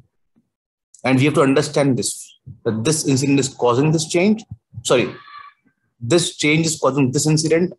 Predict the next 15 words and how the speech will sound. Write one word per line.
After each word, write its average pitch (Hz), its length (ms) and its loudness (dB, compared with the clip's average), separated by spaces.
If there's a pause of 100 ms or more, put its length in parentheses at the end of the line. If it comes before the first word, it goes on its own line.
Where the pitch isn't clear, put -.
(140)
or 147 360 2
this 131 300 -2
incident 143 320 2
is - 200 -6
fixed 202 340 -2
by 123 180 2
this 120 240 -4
change. 85 300 -6 (320)
It 147 100 -2
is 131 80 0
very, 156 200 0
very 180 180 0
important 160 520 -4 (540)
to 139 60 2
understand 120 580 0